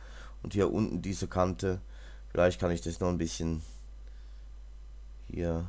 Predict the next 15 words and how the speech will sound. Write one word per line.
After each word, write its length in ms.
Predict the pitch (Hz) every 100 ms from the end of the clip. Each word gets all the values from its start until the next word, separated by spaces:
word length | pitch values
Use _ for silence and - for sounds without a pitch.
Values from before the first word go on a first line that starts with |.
| - -
so 260 | - 90 92
machen. 380 | 90 82 85 82 - - - -
Und 80 | -
ich 120 | 123
würde 180 | 143 139
sagen, 240 | 127 135 139
das 100 | 131
sieht 160 | 135
schon 120 | 139
ganz 220 | 127 127 127
gut 140 | 123
aus. 640 | 117 160 175 160 - - - - - -
Bestätigen 460 | - 120 143 127 135
wir 160 | 135 131
mit 320 | 131 131